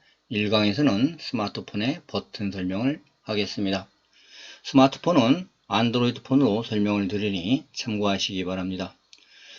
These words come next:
스마트폰을 켜고 하단을 보시면 세 개의 버튼이 있습니다. 자, 가운데 있는 버튼이 홈 버튼이고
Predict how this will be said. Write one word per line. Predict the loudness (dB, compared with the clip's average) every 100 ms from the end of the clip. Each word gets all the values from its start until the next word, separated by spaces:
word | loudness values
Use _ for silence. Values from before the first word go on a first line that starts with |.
| -18
스마트폰을 | -2 4 6 4 -4 0 0 2
켜고 | 0 4 6 6 2 -2
하단을 | -4 -2 2 4 4
보시면 | 2 -4 2 4 4 2 -2 -8 -6
세 | -2 2 4
개의 | 6 4 2
버튼이 | -4 -8 -4 -2 -2 -4
있습니다. | -6 -6 -2 -2 -4 -10 _ _ _ _ _ _
자, | -18
가운데 | -6 -2 0 4 8
있는 | 10 10 8
버튼이 | 2 -2 0 2 2 0 -4 -20 -20 _ _ _ _ _ _ _ _ _
홈 | 2 4
버튼이고 | 4 2 2 2 2 0 -2